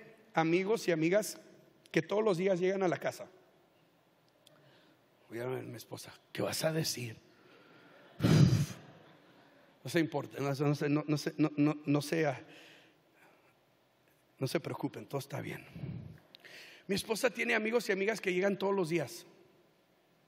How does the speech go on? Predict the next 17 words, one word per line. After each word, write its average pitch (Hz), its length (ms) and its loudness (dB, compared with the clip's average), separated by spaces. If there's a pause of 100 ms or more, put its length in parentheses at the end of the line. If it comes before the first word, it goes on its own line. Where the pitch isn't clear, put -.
(580)
¿Cómo 156 160 -6
se 151 140 -10
llaman? 131 300 -6 (1000)
Um, 113 320 -8 (520)
Amazon, 160 640 -4
se 127 180 -10
llama 127 300 -6 (1160)
FedEx, 156 840 0 (1600)
U 135 160 -2
P 147 240 0
S, - 920 -4 (1200)
Un-, 135 340 2 (240)
uh, 127 280 4
U 151 100 6
S - 320 -2 (220)
Postal 143 360 -4
Service. - 1300 -8